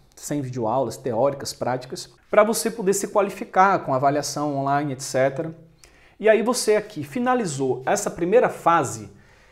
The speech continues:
você recebe um certificado de dez horas, que é a quantidade de conteúdos que tem online, e você se torna aqui aspirante a instrutor. Você já tem um conteúdo de S B V, você já domina. Aqui essa pulseirinha verde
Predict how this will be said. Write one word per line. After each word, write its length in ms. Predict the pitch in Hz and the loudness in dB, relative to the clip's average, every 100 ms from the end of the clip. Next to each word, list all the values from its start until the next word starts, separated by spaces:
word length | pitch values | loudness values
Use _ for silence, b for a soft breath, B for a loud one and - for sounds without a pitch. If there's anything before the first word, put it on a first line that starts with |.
| b b b b _ - | b b b b _ -6
você 240 | 151 185 | -2 2
recebe 300 | 175 - 156 | 2 2 -2
um 60 | 147 | -2
certificado 520 | 151 139 - 139 131 | -4 -6 -4 0 0
de 120 | 123 | 0
dez 320 | 135 156 131 | 0 0 2
horas, 560 | 123 143 202 - - - _ - | 4 4 2 -6 -10 -20 _ -4
que 80 | 147 | -2
é 40 | |
a 60 | - | 0
quantidade 380 | 135 - 123 | -2 0 0
de 80 | 123 | 0
conteúdos 400 | 131 127 135 117 | -8 -8 -8 -8
que 120 | - | -10
tem 180 | 127 123 | -12 -6
online, 480 | 139 175 151 170 233 - - _ _ | 0 2 2 2 -4 -12 -20 _ _
e 60 | - | 0
você 220 | 202 220 | 0 0
se 120 | 214 | -4
torna 260 | 208 190 190 | -4 -2 -2
aqui 160 | 175 202 | 0 -2
aspirante 500 | 190 214 175 180 190 | -2 -2 -2 -2 -4
a 40 | |
instrutor. 680 | 190 - 202 - 117 - - b b b b b | -6 -8 -8 -4 -4 -6 -18 b b b b b
Você 220 | 175 175 | -4 -2
já 80 | 180 | -2
tem 120 | 190 | -2
um 60 | |
conteúdo 560 | 190 214 208 185 196 180 | -2 -4 -2 -2 -2 -4
de 80 | 151 | -4
S 180 | 147 175 | -4 -2
B 60 | |
V, 80 | 185 | -2
você 140 | - | -2
já 60 | 185 | -4
domina. 580 | 185 196 170 147 117 - - | -2 -2 -2 -4 -6 -6 -2
Aqui 200 | 165 202 | 2 2
essa 160 | 196 | 0
pulseirinha 520 | 202 185 180 170 185 | -2 0 2 4 4
verde 680 | 131 120 156 175 131 120 117 | 2 4 6 6 2 -4 -8